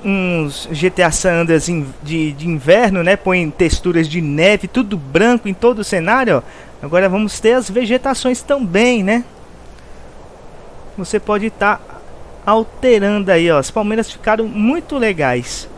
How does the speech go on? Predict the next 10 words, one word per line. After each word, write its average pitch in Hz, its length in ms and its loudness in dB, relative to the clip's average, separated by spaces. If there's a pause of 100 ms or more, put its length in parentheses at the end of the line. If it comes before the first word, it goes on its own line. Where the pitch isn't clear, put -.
(260)
Beleza? 277 680 4
Então, 294 280 0
galera, 196 300 4
o - 20 0
link 240 380 0
de 196 100 -6
download 202 400 2
aí 190 120 0
na 185 100 0
descrição. 254 880 0